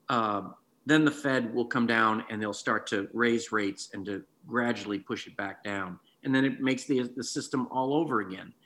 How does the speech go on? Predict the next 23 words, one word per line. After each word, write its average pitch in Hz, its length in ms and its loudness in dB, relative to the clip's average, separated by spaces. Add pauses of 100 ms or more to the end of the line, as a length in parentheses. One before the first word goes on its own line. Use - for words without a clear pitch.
(200)
And 156 100 -4
that's 214 220 -4
what 202 120 6
it 185 100 6
is. 165 160 8
I - 20 0
mean, 135 120 4
that's 170 260 0
what, 180 180 4 (520)
as 151 100 4
much 190 200 4
as 160 100 0
I 156 100 6
think 147 160 6
capitalism 143 580 2
is 117 100 0
the 120 80 4
only 127 180 2
system 120 360 -4
that 110 160 -4
works, 135 360 4
that's, - 540 -4 (140)
that's 143 480 -6